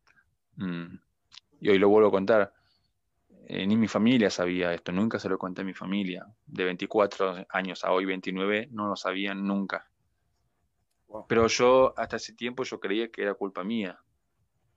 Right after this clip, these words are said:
Speaker 1: Entonces, f-, fue un proceso también porque fue la depresión, eh, hincándome por dentro, diciendo, "Sos el culpable, sos el culpable".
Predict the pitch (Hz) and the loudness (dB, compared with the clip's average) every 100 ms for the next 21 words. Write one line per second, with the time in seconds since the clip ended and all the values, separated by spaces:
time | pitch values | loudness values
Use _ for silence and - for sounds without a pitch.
0 | _ _ _ _ - 92 92 90 95 92 | _ _ _ _ -16 -10 -8 -4 -2 -2
1 | 87 - _ _ _ _ _ _ - _ | -4 -12 _ _ _ _ _ _ -20 _
2 | _ _ _ _ _ - - - - - | _ _ _ _ _ -20 -20 -20 -14 0
3 | 117 131 131 113 123 120 113 104 110 107 | 2 4 2 2 0 -6 -4 -2 -2 -4
4 | 113 - 98 92 - 101 101 95 92 98 | -4 0 -2 -2 0 2 4 2 0 -4
5 | - - 113 117 117 113 117 - _ _ | -6 -2 2 4 2 0 -4 -10 _ _
6 | - - - 120 98 92 98 98 - 101 | -20 -20 -18 -10 -6 -4 -4 -6 -8 -6
7 | 104 101 107 120 117 110 104 101 98 98 | -6 -2 -2 -2 -2 -2 -2 -2 -2 0
8 | 101 107 104 104 - 104 95 - 101 123 | -2 -2 -6 -8 -6 -8 -8 -6 -6 -4
9 | 120 127 120 98 90 92 92 92 110 - | -4 -4 -2 0 0 -2 -6 -6 -6 -6
10 | - - - 90 90 90 | -6 -4 -2 0 0 -2